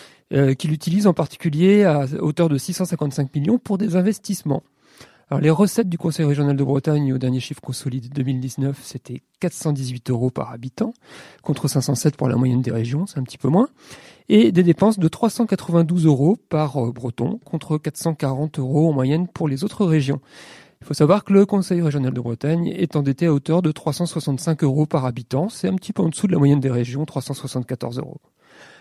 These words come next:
Alors, avec ce budget d'un virgule six milliard d'euros, que fait le Conseil régional de Bretagne ? Eh bien, écoutez, beaucoup de choses. Il y a, euh,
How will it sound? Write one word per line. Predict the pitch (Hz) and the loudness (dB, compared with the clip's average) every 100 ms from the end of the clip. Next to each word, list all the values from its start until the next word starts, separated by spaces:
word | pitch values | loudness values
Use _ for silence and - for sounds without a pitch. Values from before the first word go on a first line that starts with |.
| _ | _
Alors, | - | 0
avec | 165 - | 2 4
ce | 226 | 6
budget | 214 185 233 | 6 6 4
d'un | 214 | 4
virgule | 196 185 170 | 4 2 0
six | - 190 | -2 -4
milliard | 175 165 | 0 0
d'euros, | 147 165 247 _ | 0 0 -2 _
que | - 254 | 2 2
fait | - - 240 | 2 0 0
le | 196 | 0
Conseil | 160 180 | -2 -2
régional | 160 151 143 160 | 0 0 -2 -2
de | 151 | -4
Bretagne ? | 131 - 170 | -4 -2 -4
Eh | |
bien, | 147 | -4
écoutez, | - - 156 180 - | -10 -10 -10 -10 -16
beaucoup | - 147 240 208 | -2 2 6 4
de | |
choses. | - 165 170 202 - - - _ | 4 4 4 2 -10 -20 -20 _
Il | - | 0
y | 139 | 2
a, | 139 139 135 135 131 | 4 2 0 0 -2
euh, | 135 78 | -2 -6